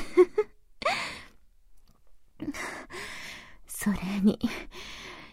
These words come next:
手や口なんて楽せずに、ちゃんとおちんぽで行かせてくれませんと。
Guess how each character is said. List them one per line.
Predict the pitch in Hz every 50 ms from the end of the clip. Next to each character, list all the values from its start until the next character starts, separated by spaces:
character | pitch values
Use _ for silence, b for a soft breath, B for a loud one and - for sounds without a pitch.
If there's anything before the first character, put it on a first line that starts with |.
| B - -
手 | 226 202 220 240
や | 214 202 190 180 - -
口 | - - - - - 240 240
な | 233 247 247 254
ん | 247
て | - - - 226 220
楽 | 220 240 247 240 - - 294
せ | 285 - - 269
ず | 254 - 240 220
に、 | 208 226 - - 226 B B B B B B B B B B B B - - - -
ち | - 233
ゃ | 156 120 170 214 240
ん | 254 254
と | 254 - - 277 269 247 240
お | 233 233
ち | 233 - - - 359 392
ん | 440
ぽ | - - 349 311
で | - 277 247
行 | 240 -
か | - 277
せ | 254 - - 269
て | - 262 254
く | - - 269
れ | 262 269 262
ま | 254 269
せ | 262 - - - 262 254
ん | 269 277 262
と。 | - - - 214 - - - -